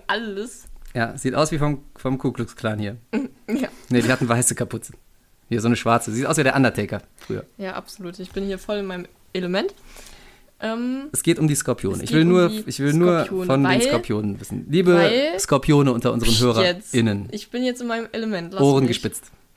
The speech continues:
Speaker 1: Also, ne, Planet, Mars und Sonne, die befinden sich halt, äh, bereits im Sternzeichen Skorpion. Ich
Speaker 2: Planet,
Speaker 1: gehe,
Speaker 2: Mars
Speaker 1: ich
Speaker 2: und Sonne
Speaker 1: gehe
Speaker 2: befinden
Speaker 1: halt
Speaker 2: sich im Skorpion?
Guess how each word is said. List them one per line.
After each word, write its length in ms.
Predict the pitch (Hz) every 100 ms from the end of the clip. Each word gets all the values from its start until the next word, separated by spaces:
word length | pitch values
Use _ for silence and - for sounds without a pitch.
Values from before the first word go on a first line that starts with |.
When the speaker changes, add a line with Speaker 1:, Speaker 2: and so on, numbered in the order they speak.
| - - _ -
Speaker 1:
Also, 280 | 190 185 175
ne, 320 | 233 254 269 - _ _ -
Planet, 600 | 208 202 214 240 240 220
Mars 340 | 208 226 220
und 160 | 185 185
Sonne, 360 | 226 226 220
die 180 | 208 190
befinden 440 | 185 180 - 220 190
sich 200 | 185 -
halt, 440 | 180 180 175 -
äh, 180 | 185 175 185
bereits 460 | 190 185 185 -
im 240 | 175 170 180
Sternzeichen 580 | - 185 208 175 196
Skorpion. 560 | 185 - - - - -
Ich 40 | -
Speaker 2:
Planet, 240 | 143 202
Speaker 1:
gehe, 100 | 226
Speaker 2:
Mars 140 | 208 208
Speaker 1:
ich 40 |
Speaker 2:
und 100 | 190
Sonne 140 | 208 208
Speaker 1:
gehe 80 |
Speaker 2:
befinden 260 | 208 196 202
Speaker 1:
halt 100 | 185
Speaker 2:
sich 60 | 190
im 80 | 208
Skorpion? 480 | - 180 180 175